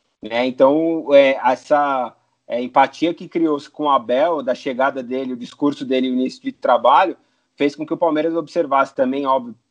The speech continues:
por essas campanhas de marketing, que ele poderia ocupar esse espaço deixado de um ídolo. E o Abel hoje, em pouquíssimo tempo, tem, tem se tornado, tem, tem feito tudo pra ser o ídolo. E, cara, se ele confirmar isso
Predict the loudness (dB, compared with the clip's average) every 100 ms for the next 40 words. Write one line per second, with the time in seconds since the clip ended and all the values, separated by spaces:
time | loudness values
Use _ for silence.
0 | _ -4 -2 -2 -4 -8 -6 -4 -6 -4
1 | 0 2 0 -2 -12 -12 -16 _ _ _
2 | -6 0 2 2 0 0 0 0 2 2
3 | 0 -2 2 2 0 2 6 6 4 -4
4 | 2 2 2 -2 -8 -2 0 0 -4 -10
5 | -14 -8 -8 -6 -8 -4 -2 0 0 0
6 | 4 4 6 6 6 4 -4 -4 -10 -12
7 | -8 -8 -8 -12 -8 -8 -8 -12 -12 _
8 | _ _ -4 -4 -4 -4 -4 -2 -2 4
9 | 2 2 -4 -2 -2 -6 -6 -6 -8 -20
10 | -20 _ 0 0 0 0 0 2 2 2
11 | 0 0 -4 -4 -4 -4 _ _ -12 2
12 | 6 6 4 4 4 4 2 0 0 2
13 | 2 2 -4 -16